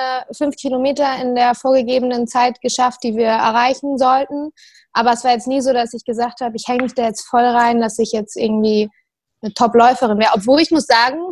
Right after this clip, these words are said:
vor CrossFit war ich immer einmal im Monat laufen. Nee, einmal die Woche war ich sogar laufen.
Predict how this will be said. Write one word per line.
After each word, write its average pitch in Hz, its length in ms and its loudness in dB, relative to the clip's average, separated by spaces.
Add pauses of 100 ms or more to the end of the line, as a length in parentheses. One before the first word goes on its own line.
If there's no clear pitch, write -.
(120)
vor 285 160 0
CrossFit 285 540 -6
war 240 100 -6
ich 233 120 -12
immer 254 240 -8
einmal 240 260 -6
im 226 60 -8
Monat 220 260 -12
laufen. - 420 -14 (280)
Nee, 247 200 2 (800)
einmal 202 240 -4
die 175 180 -10
Woche 240 300 0
war 165 160 -6
ich 165 60 -14
sogar 185 260 -10
laufen. 185 460 -12